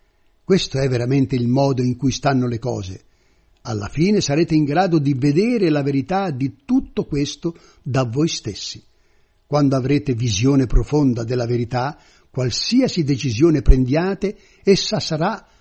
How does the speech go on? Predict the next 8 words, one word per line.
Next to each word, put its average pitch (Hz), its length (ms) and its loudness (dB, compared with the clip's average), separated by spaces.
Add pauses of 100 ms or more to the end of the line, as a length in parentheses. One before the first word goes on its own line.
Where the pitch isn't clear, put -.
(120)
accompagnata 160 1080 0 (240)
da 131 160 -2
retta 151 540 -4
visione, 98 580 -8 (500)
concorderà 127 840 -2 (320)
con 139 180 0
il 127 160 0
Dhamma. 82 400 -12